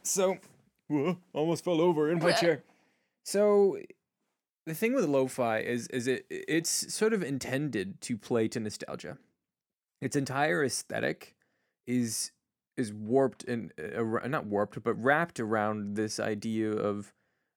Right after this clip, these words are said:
Speaker 1: of nostalgia. The music is, is, is very dreamlike, making you feel, uh, like you, you know, like you're laying down looking at the clouds, thinking about things that happened a long time ago,
Speaker 2: Mm-hmm.
Speaker 1: you know? So lo-fi kinda came about,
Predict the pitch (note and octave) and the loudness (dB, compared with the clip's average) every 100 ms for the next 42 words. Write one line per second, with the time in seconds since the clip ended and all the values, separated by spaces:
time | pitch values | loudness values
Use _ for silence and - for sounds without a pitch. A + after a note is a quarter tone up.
0 | - G#2+ A2 G#2+ - A#2+ G#2+ F#2+ G2+ G2+ | -10 -6 -4 -4 -2 0 0 0 -4 -4
1 | G#2+ A#2 C#3+ C3+ A#2+ G#2+ G#2 - A2 G#2+ | -4 -2 0 0 -2 -4 -6 -6 -8 -8
2 | - G#2+ G#2 A2+ A2+ G#2+ G2+ A2+ A#2 C3 | -12 -12 -4 0 2 0 -4 -6 -4 -4
3 | C3 A2 G2 - - G#2 G2+ A2 G#2+ G2+ | -2 -4 -4 -10 -10 -8 -6 -6 -6 -8
4 | - G#2+ G#2 G#2 G#2 G#2 - _ _ _ | -4 -2 0 0 -2 -4 -12 _ _ _
5 | _ _ _ _ _ _ _ _ _ A2+ | _ _ _ _ _ _ _ _ _ -10
6 | E2+ D2 C2 - - C3 A#2 - A#2 G#2 | -8 -8 -10 -12 -10 -6 -6 -6 -8 -8
7 | A#2 A2+ F#2+ G2+ G#2+ A2+ A2+ A2+ A2 A#2 | -6 -4 -4 -4 -6 -4 -2 -2 -2 -2
8 | A2+ A2 A#2+ G2 G2+ B2 A#2+ A#2 G#2+ B2 | -2 -4 -4 -6 -8 0 0 0 -2 -6
9 | A2+ A#2 G#2+ G#2 A#2 A2 A2+ A#2 A#2 A2+ | -4 -2 -2 -4 -6 -2 -2 -2 -6 -6
10 | A#2 A2 C3 A#2 G2+ C#2+ C3 - A3+ G3 | -6 -6 -6 -4 -4 -6 -8 -12 -10 -8
11 | F#3+ F3+ F#3+ A2+ A2+ C#3+ _ _ _ _ | -10 -10 -8 -4 -4 -6 _ _ _ _
12 | - C#3+ C3 A2+ D3+ E3+ F#3 F3+ F3+ D3+ | -2 0 2 2 0 0 0 0 -2 -4
13 | - D3 C#3 A2 A2+ A#2 A2+ | -6 -6 -4 -2 0 2 0